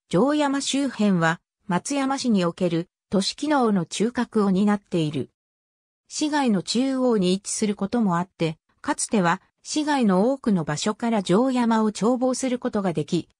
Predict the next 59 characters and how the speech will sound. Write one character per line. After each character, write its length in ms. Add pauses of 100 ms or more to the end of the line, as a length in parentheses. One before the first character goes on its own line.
(180)
松 280
山 280
城 200
の 120
見 180
え 60
る 120
場 120
所 160
に 180
家 220
を 80
建 140
て 120
た 140
い 100
と 140
い 160
う 40
の 140
が、 240 (220)
松 280
山 220
に 120
住 200
み 80
暮 140
ら 60
す 160
人 240
の 120
願 220
望 180
で 140
あ 80
る 100
と 120
さ 160
れ 120
る 80
な 160
ど、 200 (220)
心 320
理 140
的 220
シ 180
ン 100
ボ 140
ル 120
の 100
性 200
格 280
も 200
帯 140
び 60
て 80
い 80
た 180
が、 220